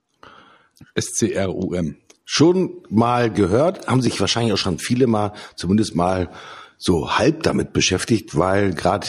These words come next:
Speaker 2: diejenigen, die aus der Technologie und aus der Softwarebranche kommen, haben das schon mal gehört. Ähm,
Speaker 1: Mhm.
Speaker 2: beim Thema Projektmanagement, was die meisten Leute kennen, ist ja so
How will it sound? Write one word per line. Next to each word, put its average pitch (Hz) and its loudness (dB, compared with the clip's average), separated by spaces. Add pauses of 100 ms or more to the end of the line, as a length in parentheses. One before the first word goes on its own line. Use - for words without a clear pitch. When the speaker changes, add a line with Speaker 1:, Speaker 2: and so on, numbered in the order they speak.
Speaker 2:
diejenigen, 95 4
die 95 4
aus 85 0
der 82 0
Technologie 85 0
und 110 2
aus 80 0
der 82 0
Softwarebranche 98 2
kommen, 92 0 (220)
haben 87 2
das 76 0
schon - -2
mal 69 -2
gehört. 65 -4 (520)
Ähm, 90 4
Speaker 1:
Mhm. 87 4 (340)
Speaker 2:
beim 117 2
Thema 147 4
Projektmanagement, 156 0
was 101 -4
die 104 -4
meisten 117 0
Leute 101 2
kennen, 110 0
ist 123 0
ja 110 4
so 104 2